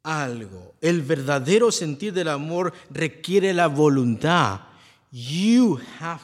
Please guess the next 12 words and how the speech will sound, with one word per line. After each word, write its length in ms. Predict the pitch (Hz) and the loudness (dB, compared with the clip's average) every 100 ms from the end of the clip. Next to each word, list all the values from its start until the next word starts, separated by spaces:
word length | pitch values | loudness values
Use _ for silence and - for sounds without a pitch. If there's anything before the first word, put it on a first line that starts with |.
| _ | _
to 60 | 135 | -20
do 360 | 117 123 139 127 | -20 -20 -20 -20
something. 1000 | - _ 117 110 107 104 95 95 _ _ _ _ _ _ - | -20 _ -20 -20 -20 -20 _ _ _ _ _ _ _ _ -2
No 160 | 180 | 0
solamente 440 | 185 196 175 165 147 | 2 2 2 -2 -4
tienes 340 | 165 175 160 | -4 -4 -4
que 840 | - 135 147 - _ _ _ _ _ | -4 -4 -4 -10 _ _ _ _ _
sentir 1300 | - - 170 165 147 131 - 233 247 226 202 170 - | -10 -6 -4 -4 -4 -8 -8 -4 0 2 2 0 -6
algo. 640 | - 156 160 139 110 110 131 _ _ | -8 -6 -4 -6 -8 -12 -16 _ _
En 160 | 180 175 | -8 -6
pocas 400 | 254 277 254 - | -4 -2 -2 -2
palabras, 760 | - 131 139 254 226 110 107 | -4 -4 0 0 0 -2 -8